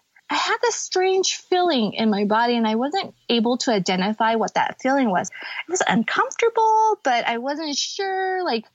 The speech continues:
was I being overly sensitive? And I left it on the bookshelf. I was like, "I'm gonna return to this.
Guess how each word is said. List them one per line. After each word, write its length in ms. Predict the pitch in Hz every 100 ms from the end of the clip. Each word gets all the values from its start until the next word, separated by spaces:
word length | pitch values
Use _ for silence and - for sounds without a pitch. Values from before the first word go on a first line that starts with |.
| _
was 220 | 240 214
I 80 | 208
being 320 | 190 208 180 -
overly 440 | 202 196 175 - -
sensitive? 1080 | - 339 415 - 415 381 359 349 339 330 - _ _
And 140 | 214
I 80 | 202
left 360 | 214 196 202 -
it 80 | 262
on 200 | 240 220
the 80 | 180
bookshelf. 460 | - - - -
I 60 | -
was 120 | 196
like, 100 | 208 214
"I'm 80 |
gonna 160 | 214 220
return 600 | 262 294 302 285 277 269
to 100 | 269
this. 720 | 254 247 247 247 247 240 233